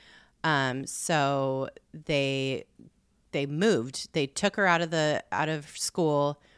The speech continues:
when she was fourteen years old to move to the middle of the Amazonian rainforest and establish the Penguana Research Center in the Amazonian rainforest, like,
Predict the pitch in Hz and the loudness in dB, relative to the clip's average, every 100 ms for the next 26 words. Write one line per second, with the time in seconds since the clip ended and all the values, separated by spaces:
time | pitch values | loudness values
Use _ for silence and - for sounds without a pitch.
0 | _ - - 165 - 156 - 165 143 143 | _ -8 -4 -4 -2 -4 -4 -6 -4 -4
1 | 139 131 135 - 143 143 _ - _ - | -4 -4 -4 -6 -6 -10 _ -20 _ -4
2 | 185 214 196 190 180 160 151 143 151 139 | 0 0 0 -2 -2 0 0 0 0 2
3 | 139 - 151 147 143 143 139 135 131 104 | 2 0 -2 -2 -2 -2 -2 -4 -6 -8
4 | - 98 104 120 - - - - - - | -6 -4 -2 -2 -4 -8 -12 -20 -20 -20
5 | - 156 147 143 151 - 151 147 151 143 | -6 -2 -2 -2 -4 -2 0 0 -2 -2
6 | - 151 143 139 - _ _ 180 165 160 | -4 -2 0 0 -4 _ _ -6 -4 -2
7 | 165 175 175 170 160 - 165 165 - 143 | -2 0 0 0 -2 -6 -6 -4 -4 -4
8 | - - 139 123 127 147 139 135 147 151 | -4 -4 -4 -6 -6 -6 -6 -6 -6 -6
9 | 143 143 131 131 127 - 85 - 135 - | -6 -6 -8 -10 -10 -8 -8 -6 -6 -8